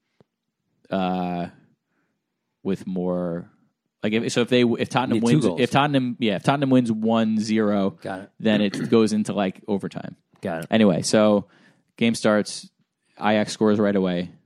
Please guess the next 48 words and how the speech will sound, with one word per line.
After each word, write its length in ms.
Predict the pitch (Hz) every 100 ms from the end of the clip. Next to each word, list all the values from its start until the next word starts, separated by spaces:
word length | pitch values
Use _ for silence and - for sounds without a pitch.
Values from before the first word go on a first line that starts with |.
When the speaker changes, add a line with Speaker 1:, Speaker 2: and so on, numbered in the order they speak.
| -
Speaker 1:
one 260 | - 101 104
nothing. 400 | 95 87 87 92 _ _ _ _
Ajax 240 | - 104 87
Speaker 2:
Wow. 20 |
Speaker 1:
scores 540 | - 104 101 101 95
again 280 | - 101 101
in 60 | 101
the 60 | 95
first 220 | 95 -
half. 180 | 95 90
It's 80 | -
two 120 | 104
nothing. 380 | 95 - 85 - _ _ _ -
So 100 | 120
it's 140 | 110
pretty 240 | - 156 139
much 140 | 120
over. 260 | 110 104 104
Actually, 300 | 110 117 110
Speaker 2:
Huge 160 | 104
Speaker 1:
the 40 | -
Speaker 2:
lead. 40 |
Speaker 1:
second, 480 | 107 131 101 127 113 -
the 100 | 107
second, 540 | - 113 117 107 -
uh, 460 | 107 98 98 98 98 - _ _ _ _ _ _
the 80 | -
second 280 | 101 113 110
goal, 260 | 104 104 98
the 100 | 98
commentator 600 | - 101 101 95 95 95
is 180 | 92 107
like, 180 | 95
"Ajax 440 | - 131 131 - -
has 160 | 110 123
made 160 | 123
it 120 | 113 -
to 100 | 104
the 100 | 107
Champions 460 | 113 107 110 107
League 180 | 107 101
final." 180 | 110 104
Speaker 2:
Really? 220 | 160 107
Speaker 1:
You 80 | 110 - - - -
know? 60 |
Um, 200 | 104 104 101
Speaker 2:
Jinx 260 | 127 117
City. 320 | - 143 104